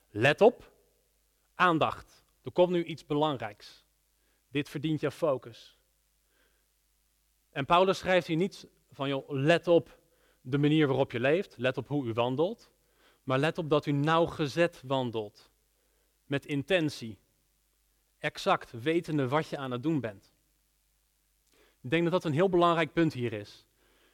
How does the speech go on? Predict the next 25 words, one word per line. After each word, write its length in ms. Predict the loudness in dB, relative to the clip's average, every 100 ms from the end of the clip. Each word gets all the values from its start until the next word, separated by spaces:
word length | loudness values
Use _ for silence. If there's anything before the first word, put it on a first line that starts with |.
| _
Wees 400 | -6 0 0 0
je 60 | -2
ervan 360 | -2 0 0 0
bewust 640 | -2 -2 -4 -6 -16 _ _
hoe 220 | -6 -6 -6 _ -6
kostbaar 840 | -4 -4 -10 -2 -2 -2 -6 -12 _ _ _
jouw 220 | -8 -6 -4
tijd 320 | -4 -4 -4
is. 400 | -8 -20 -20 -20 _ _ _ _
Je 140 | -14 -8
tijd 300 | -6 -6 -4
en 100 | -4
je 100 | -4
energie 460 | -4 -4 -4 -6
zijn 200 | -6 -6
zo 180 | -2 0
gelimiteerd. 920 | 0 -2 -2 -2 -4 -6 -8 -12 _ _ _ _ _ _ _ _ _ _ _ _ _ _ _ _ _
Wees 340 | -6 -2 -2
dan 200 | -2 -4
bewust 420 | -2 -2 -4 -6 -8
van 160 | -6
hoe 140 | 0 0
je 100 | 0
het 220 | -2 -8
besteedt. 520 | -10 -10 -12 -14 _